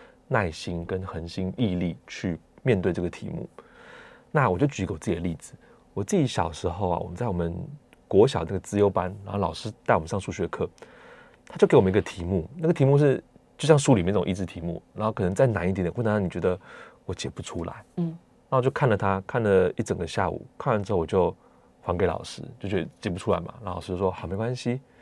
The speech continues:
Speaker 1: 隔一个礼拜之后，我去上数学课，
Speaker 2: 嗯。
Speaker 1: 老师给我一模一样这张考卷，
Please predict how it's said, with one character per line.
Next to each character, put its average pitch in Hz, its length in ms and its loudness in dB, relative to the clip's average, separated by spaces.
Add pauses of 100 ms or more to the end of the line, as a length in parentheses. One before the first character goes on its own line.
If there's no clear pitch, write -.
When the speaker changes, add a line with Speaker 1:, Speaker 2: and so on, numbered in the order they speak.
(760)
Speaker 1:
隔 110 100 10
一 120 40 10
个 131 80 6
礼 98 80 6
拜 95 160 6
之 98 100 2
后， 90 60 6
我 85 140 4
去 90 40 2
上 101 120 2
数 92 100 -4
学 80 140 -4
课， - 240 -8 (140)
Speaker 2:
嗯。 147 300 -12
Speaker 1:
老 95 120 -2
师 123 140 -2
给 104 100 -2
我 98 100 2
一 151 80 2
模 104 220 4
一 92 40 0
样 90 160 -2
这 - 40 -12
张 87 120 -2
考 - 240 -8
卷， - 160 -10